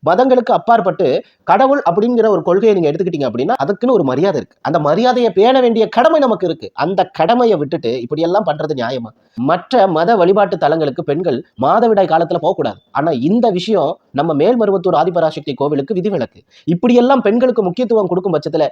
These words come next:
நீங்க இப்படிப்பட்ட பாடல்களுக்கெல்லாம் ஆடி வரும்போது நாத்திகவாதிகள்லாம் இருக்காங்க இல்லையா, இன்னொன்னு மற்ற மதத்தவர்கள்லாம் இருக்காங்க இல்லையா, அவங்க வாயில ஒரு பொடி சீனி அள்ளி போட்ட மாதிரி ஆகி போயிருது. இதெல்லாம் தவறு இல்லையா? கொஞ்சமாச்சும் நம்ம புரிஞ்சுக்கிட்டு நடக்கணும். கடவுளுக்காக நம்ம மாலை போடுறோம் அப்படின்னா என்ன மாதிரியான எண்ணத்திற்காக இருக்கும்? குடும்பத்துல ஆயிரம் பிரச்சனைகள் இருக்கலாம்,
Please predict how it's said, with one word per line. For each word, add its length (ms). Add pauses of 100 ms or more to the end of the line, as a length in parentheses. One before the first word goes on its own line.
(140)
நீங்க 180
இப்படிப்பட்ட 460
பாடல்களுக்கெல்லாம் 640
ஆடி 140
வரும்போது 460
நாத்திகவாதிகள்லாம் 800
இருக்காங்க 240
இல்லையா, 160 (240)
இன்னொன்னு 300
மற்ற 300
மதத்தவர்கள்லாம் 560
இருக்காங்க 220
இல்லையா, 160
அவங்க 240
வாயில 280 (160)
ஒரு 160
பொடி 160
சீனி 280
அள்ளி 160
போட்ட 180
மாதிரி 240
ஆகி 120
போயிருது. 280 (200)
இதெல்லாம் 280
தவறு 260
இல்லையா? 220 (100)
கொஞ்சமாச்சும் 680
நம்ம 180
புரிஞ்சுக்கிட்டு 500
நடக்கணும். 400 (360)
கடவுளுக்காக 600
நம்ம 180
மாலை 220
போடுறோம் 260
அப்படின்னா 340
என்ன 280
மாதிரியான 440
எண்ணத்திற்காக 540
இருக்கும்? 280
குடும்பத்துல 380
ஆயிரம் 280
பிரச்சனைகள் 400
இருக்கலாம், 280